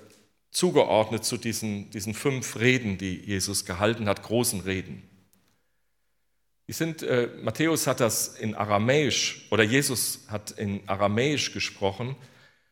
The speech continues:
Und es gibt, äh, Versuche, das Griechische zurückzuübersetzen ins Aramäische und hat fest-, man hat festgestellt, dass Jesus so gepredigt hat, dass man das einfach, ganz einfach lernen konnte. Es ist, äh, früher ein Prinzip gewesen in der Schule,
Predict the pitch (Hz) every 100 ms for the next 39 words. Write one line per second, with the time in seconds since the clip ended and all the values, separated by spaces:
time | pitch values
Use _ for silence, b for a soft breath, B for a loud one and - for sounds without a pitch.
0 | b - 101 101 - 104 - 131 - -
1 | 110 104 104 - 151 143 107 101 - -
2 | - - 131 131 113 110 - 107 117 131
3 | - 110 92 98 - 101 - 104 92 95
4 | 95 101 98 147 143 - 90 98 104 -
5 | 120 - 107 101 - 139 - 101 - 101
6 | 127 - B B B B B - 104 -
7 | 123 147 143 - 160 - 135 - 165 110
8 | - - 104 - B B - 110 - 104
9 | 104 104 - 135 - 127 - 143 143 110
10 | 139 - 113 120 143 151 90 73 76 71
11 | 69 64 - _ _ _ _ _ _ _
12 | _ _ _ _ _ _ - - 110 -
13 | - 95 - 117 143 156 - - 110 101
14 | 107 - 131 139 151 131 135 139 101 104
15 | 95 - 117 156 180